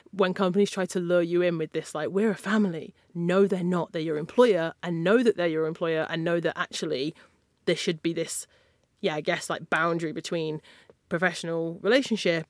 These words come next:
and personal relationship for, so that you're not then leaning into this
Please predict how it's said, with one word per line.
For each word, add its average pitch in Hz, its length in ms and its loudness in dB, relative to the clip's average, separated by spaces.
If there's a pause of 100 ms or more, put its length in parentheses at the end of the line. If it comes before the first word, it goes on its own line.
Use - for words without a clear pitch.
and 165 380 -2
personal 233 420 2
relationship 165 560 -4
for, 180 300 0
so 185 240 4
that 175 160 2
you're 185 160 2
not 190 360 2
then 165 320 -6 (400)
leaning 180 340 0
into 170 280 -6
this - 320 -8